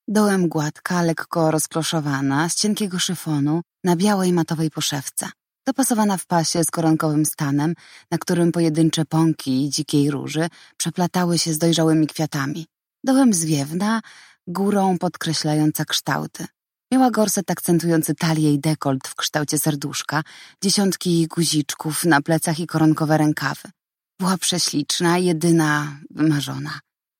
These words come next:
Właśnie taką, jaką chciałam. Obeszłyśmy z Anetą mnóstwo sklepów z sukniami ślubnymi.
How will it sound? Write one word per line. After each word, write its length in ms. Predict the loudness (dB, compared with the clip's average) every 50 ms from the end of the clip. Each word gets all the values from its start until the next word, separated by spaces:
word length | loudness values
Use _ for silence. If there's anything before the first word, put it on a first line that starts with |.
| _ _ _
Właśnie 240 | -4 -2 0 0 0
taką, 420 | 0 -2 -2 -2 0 2 2 2
jaką 280 | 2 2 0 0 -2 -4
chciałam. 540 | -2 -4 -6 -6 -6 -6 -8 -10 -12 -12 -14 _ _ _ _ _ _ _ _ _ _ -2
Obeszłyśmy 500 | 2 2 4 4 2 2 2 2 2 2
z 60 | 2
Anetą 320 | 2 2 0 0 0 2 2
mnóstwo 440 | 4 4 4 2 0 -2 -4 -4
sklepów 460 | -4 -2 0 0 0 0 -2 -4 -4 -4
z 80 | -4
sukniami 460 | -4 -4 0 2 2 4 4 2 0
ślubnymi. 560 | -2 -2 -4 -2 0 0 0 0 -2 -4 -4